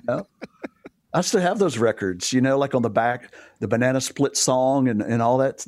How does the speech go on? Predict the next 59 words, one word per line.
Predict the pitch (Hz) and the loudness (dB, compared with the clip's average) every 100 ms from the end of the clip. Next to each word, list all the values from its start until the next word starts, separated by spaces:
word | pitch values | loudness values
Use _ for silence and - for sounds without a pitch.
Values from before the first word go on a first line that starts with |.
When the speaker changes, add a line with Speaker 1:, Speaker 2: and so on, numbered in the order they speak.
| - | -4
Speaker 1:
uh, | 113 107 101 | -2 -2 -4
Speaker 2:
Yeah, | 156 143 147 151 151 | -4 -2 0 0 0
I | |
Speaker 1:
th-, | |
Speaker 2:
remember, | 175 202 202 190 | 0 0 2 2
Speaker 1:
there's | 170 | 4
Speaker 2:
like, | 160 | 4
Speaker 1:
some | - | 0
Speaker 2:
digging. | - 170 170 160 160 156 | 2 2 4 2 0 0
I | 156 | 0
was, | 151 147 139 | 0 0 -2
like, | 160 139 | -4 -4
collecting | - 160 147 156 139 | -6 -4 -4 -6 -10
Flexies | - 139 135 - 135 | -6 -6 -6 -8 -8
for | - 143 | -6 -4
a | |
while, | 131 131 131 | -4 -4 -4
and | 127 | -6
there's | 131 127 | -6 -6
all, | 135 | -4
like, | 131 127 - | -4 -6 -6
the, | 131 127 123 _ - | -4 -4 -6 _ -10
the, | 127 123 123 | -6 -4 -4
what | 123 | -8
is | 123 123 | -8 -8
it, | 123 - | -10 -10
the | 123 | -12
Frankenberry | - 156 143 143 127 135 127 127 127 127 | -6 -4 -2 -4 -4 -4 -2 -2 -4 -6
and | 120 127 | -8 -8
Cocoa | 139 127 131 123 | -6 -4 -6 -2
Puff. | - | 0
Speaker 1:
Yeah. | - - 311 | 2 2 2
Speaker 2:
They | 165 165 | 4 4
all | 160 | 4
made | 147 135 120 | 2 -4 -2
records. | 123 135 - - 131 _ _ - | -4 -6 -10 -14 -16 _ _ -6
Speaker 1:
Those | - 247 294 | 0 0 0
are | 339 | 0
Speaker 2:
They're | - 175 | 4 6
Speaker 1:
great | 165 | 6
Speaker 2:
terrible, | 180 160 151 151 | 8 8 6 4
Speaker 1:
records, | 139 | 4
Speaker 2:
but, | 143 | 2
Speaker 1:
man. | 147 143 | 2 4
Speaker 2:
like | 190 180 - | 4 4 2
<laughs> | - - - - - - - - | 0 -6 -8 -10 -10 -6 -6 -2
Speaker 1:
No, | 220 311 247 | 0 2 2
those | 208 311 | 0 0
are | - | 0
great. | 160 190 | 0 0
Some | - 330 | 0 2
of | 262 | 2
those | 165 127 | 2 0
are | |
great, | - 117 127 208 - | 2 2 2 2 -2
you | - | -4
Speaker 2:
Flexies, | 139 139 117 | -4 -4 -2
Speaker 1:
know? | 107 131 123 | -2 -4 -6
Speaker 2:
man. | 123 127 117 | -8 -8 -10